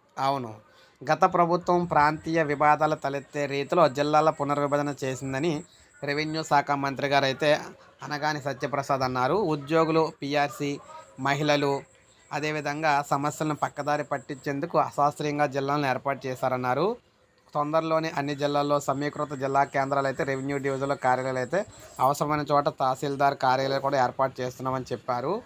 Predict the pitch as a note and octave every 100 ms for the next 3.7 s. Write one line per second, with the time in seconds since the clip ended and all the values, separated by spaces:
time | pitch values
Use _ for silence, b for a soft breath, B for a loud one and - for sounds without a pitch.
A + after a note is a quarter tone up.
0 | B B B B - C#3+ - D3+ D#3 D#3
1 | D3+ D3+ C#3 C#3 C3+ C#3 C3 C3+ D#3 D3+
2 | D#3 D3 C3 C#3+ D3 C3+ C#3 C#3 C#3 C3+
3 | C3 C#3 C3+ C3 D3+ D3 C#3+